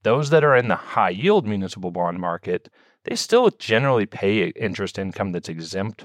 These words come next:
from federal income taxes, but they tend to be things that have very riskier business characteristics. And I think that that's why you see a lot of those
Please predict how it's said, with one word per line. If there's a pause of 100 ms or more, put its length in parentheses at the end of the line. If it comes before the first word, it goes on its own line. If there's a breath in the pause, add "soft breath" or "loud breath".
(140)
from
federal
income
taxes, (400 soft breath)
but
they
tend
to
be
things
that
have
very
riskier (100)
business
characteristics. (300 soft breath)
And
I
think
that
that's
why
you
see
a
lot
of
those